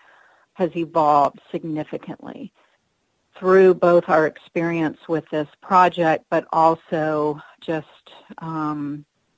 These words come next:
studying and being in the mix of conversations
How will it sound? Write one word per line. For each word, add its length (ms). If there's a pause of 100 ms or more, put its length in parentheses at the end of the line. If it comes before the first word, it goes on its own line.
(880)
studying 640
and 320 (460)
being 300
in 120
the 60
mix 520
of 240
conversations 960